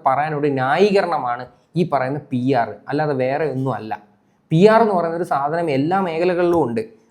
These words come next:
പി ആർ എന്ന് പറയുന്ന സാധനം ഇനിയും വരുന്ന സീസണുകളിൽ കൂടി വരത്തേ ഉള്ളൂ. പക്ഷേ ഈ ഒരു സീസണിലാണ് ഇത് ഇത്രയും വലിയൊരു കോൺട്രവേഴ്സി ആയത്. അതായത് മനഃപൂർവ്വം ഈ പറയുന്ന അനുമോൾ കപ്പടിച്ചിട്ടും കുറേ പേർക്ക് പേഴ്സണലി ഇഷ്ടപ്പെടാത്ത ആൾക്കാർ പബ്ലിക്കിൻ്റെ മുന്നിൽ അത് വരുത്തി തീർത്ത്, അതായത് പി ആറും കൊണ്ടാണ് ഇവൾ കപ്പടിച്ചത്,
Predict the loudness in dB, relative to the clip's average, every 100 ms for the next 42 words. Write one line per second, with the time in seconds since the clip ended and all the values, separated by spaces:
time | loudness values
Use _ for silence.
0 | 2 6 6 6 2 0 0 0 2 0
1 | 2 2 2 2 2 2 0 0 -4 -6
2 | -4 -2 0 0 -2 -2 2 4 6 6
3 | 4 4 4 2 -2 -4 -4 -2 2 2
4 | 4 6 6 4 4 4 4 4 4 4
5 | 2 2 2 4 4 6 4 4 4 4
6 | 2 4 4 4 4 4 2 2 4 6
7 | 6 4 0 -4 0 4 4 4 4 4
8 | 4 4 6 6 4 0 0 -4 -2 0
9 | 2 2 0 -2 -2 -2 0 -2 -2 -2
10 | 2 4 4 2 2 2 0 0 -4 -14
11 | _ _ _ 4 6 6 4 4 4 4
12 | 4 4 4 4 2 2 2 2 2 2
13 | 0 4 6 6 4 2 4 2 2 0
14 | 2 0 2 0 0 -6 -14